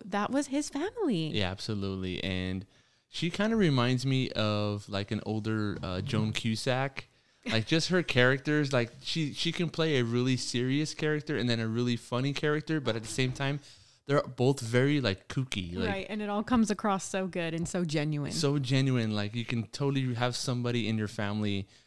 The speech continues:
Speaker 2: that has that personality, so she was great. The sister was great. Um, another person, Ray Liotta, was one of the lawyers who,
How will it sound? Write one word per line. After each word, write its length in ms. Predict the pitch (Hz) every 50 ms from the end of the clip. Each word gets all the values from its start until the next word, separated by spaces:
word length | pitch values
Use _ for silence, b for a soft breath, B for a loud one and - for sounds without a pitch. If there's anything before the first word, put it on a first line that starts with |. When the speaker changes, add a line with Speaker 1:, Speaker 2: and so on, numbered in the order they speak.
| b b
Speaker 2:
that 140 | - 107 104
has 240 | 107 107 101 104 104
that 200 | 110 104 95 -
personality, 720 | - 113 104 101 - 107 98 92 92 92 95 92 92 95
so 160 | 92 - - 92
she 180 | - - 113
was 160 | 101 95 92
great. 340 | - - - 95 95 90 -
The 80 | - 92
sister 380 | - - 139 135 - 127 120
was 200 | 113 110 107 -
great. 500 | - - 104 104 101 98 95 - - - b b b b b b b b b b b b b b b b _ _
Um, 280 | 98 104 104 98 92 -
another 320 | - 117 120 123 127 139 135
person, 460 | 135 - 135 120 - - 113 104 98
Ray 200 | 107 117 123 127
Liotta, 680 | 127 120 113 110 107 107 117 120 127 135 139 139 135 131 - _ _ _
was 260 | - 113 110 107 107 110
one 240 | 101 104 110 113
of 60 | 113 110
the 80 | 104
lawyers 760 | 104 101 101 101 101 104 104 104 104 107 110 - - - - _ _ _ _ _ _ _ _ _ _ _ _ _ _
who, 420 | - 123 117 117 113 110 110 104